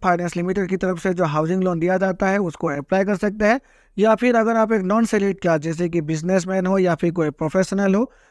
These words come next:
तो भी आप एलआईसी में जाकर एक हाउसिंग लोन अप्लाई कर सकते हैं। अब एलआईसी की जो हाउसिंग लोन होती है वो नए घर या फिर नई फ्लैट परचेज करने के लिए भी दिया जाता है या फिर जो एग्जिस्टिंग घर है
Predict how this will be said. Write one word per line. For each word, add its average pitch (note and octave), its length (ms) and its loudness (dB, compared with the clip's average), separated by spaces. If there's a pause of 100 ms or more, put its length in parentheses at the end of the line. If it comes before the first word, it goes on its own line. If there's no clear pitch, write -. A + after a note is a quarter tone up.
(120)
तो G3 160 4
भी G#3+ 160 0
आप F#3+ 320 -2
एलआईसी E3 460 0
में D#3+ 140 0
जाकर D#3 360 0
एक F#3+ 160 -2
हाउसिंग C#3+ 320 -2
लोन D#3+ 220 -2
अप्लाई C#3 320 -4
कर C3 140 -4
सकते C3 280 -8
हैं। C3+ 160 -6 (440)
अब G#3+ 140 0
एलआईसी A#3+ 380 2
की B3+ 160 0
जो B3 100 2
हाउसिंग G3+ 340 0
लोन A#3+ 140 2
होती A3 300 0
है A3+ 140 2
वो G3 220 2
नए F3+ 320 0
घर F3 280 0
या F3+ 160 2
फिर F#3 180 0
नई E3 220 -2
फ्लैट - 300 -4 (100)
परचेज E3+ 340 -4
करने E3 300 -2
के G#3+ 140 2
लिए G#3 180 4
भी G#3+ 140 0
दिया G#3+ 160 2
जाता G#3 340 0
है A3 140 2
या F#3+ 220 2
फिर F3 180 -2
जो E3+ 140 0
एग्जिस्टिंग E3+ 520 0
घर F#3+ 180 2
है A#3+ 100 2